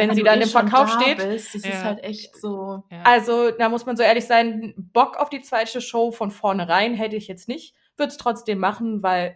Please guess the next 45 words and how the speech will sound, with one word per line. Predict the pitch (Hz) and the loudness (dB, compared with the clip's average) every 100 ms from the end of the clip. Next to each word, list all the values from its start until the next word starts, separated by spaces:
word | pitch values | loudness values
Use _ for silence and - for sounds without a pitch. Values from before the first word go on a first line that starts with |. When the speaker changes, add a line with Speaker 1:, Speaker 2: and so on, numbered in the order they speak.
| 208 | -14
Speaker 2:
<laughs> | _ | _
natürlich | 269 - 453 - - - | -16 -8 -8 -8 -12 -8
machen | - - | -8 -6
wir | 294 - | -10 -6
das. | - - | -8 -8
Speaker 1:
<laughs> | 294 330 | -10 -12
Ja, | 170 170 165 247 | -10 -8 -2 4
ist | 247 240 | 6 8
schon | 254 | 6
so | 247 | 4
Speaker 2:
Ähm, | 220 | 4
Speaker 1:
ha-, | 240 - | 4 4
ist | 208 - | -6 -4
Speaker 2:
ja. | |
Speaker 1:
schon | 247 | -2
so | 247 | -2
fomo | 233 247 240 208 185 | -4 -2 -2 -2 -4
irgendwie, | 160 156 165 156 | -6 -8 -12 -14
ne? | 175 254 254 | -10 -8 0
Speaker 2:
Ja, | 294 | 4
ja, | 311 | 4
Speaker 1:
Also | 294 | 4
Speaker 2:
genau. | 277 240 202 196 202 _ - | 0 0 -2 -4 -10 _ 4
Weil | 226 | 4
man | 240 | 4
ist | 247 - | 0 2
ja | 302 | 2
dann | 247 240 | 4 2
grad | 214 214 214 | 2 2 4
da, | 233 220 220 | 4 6 4
dann | 214 | 0
kann | 226 220 | -2 -2
man | 220 | 0
ja | 196 | 0
auch | 214 | -2
das | 220 220 | -6 -8
zweite | 220 196 196 180 | -4 -4 -4 -10
noch | 170 180 | -10 -12
machen. | 190 - | -18 -18
Man | 185 | -20
ist | 196 185 | -16 -12
Speaker 3:
Ja. | 180 | -12
Speaker 2:
ja | |
eh | 190 | -12
schon | 190 165 180 | -14 -16 -20